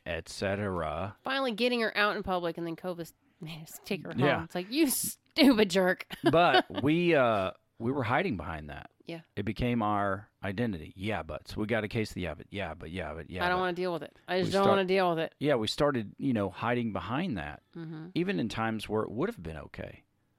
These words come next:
Speaker 1: to the point of negatively impacting our family.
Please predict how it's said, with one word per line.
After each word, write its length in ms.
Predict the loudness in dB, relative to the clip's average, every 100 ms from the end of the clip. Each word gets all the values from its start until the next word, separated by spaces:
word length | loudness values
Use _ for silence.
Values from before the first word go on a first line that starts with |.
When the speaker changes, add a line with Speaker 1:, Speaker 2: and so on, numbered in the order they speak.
| _ _ -4
Speaker 1:
to 100 | -2
the 80 |
point 280 | 0 0 0
of 100 | 0
negatively 640 | -2 -2 -4 -6 -6 -6 -6
impacting 540 | -6 -6 -6 -6 -8
our 100 | -8
family. 540 | -6 -6 -6 -10 -16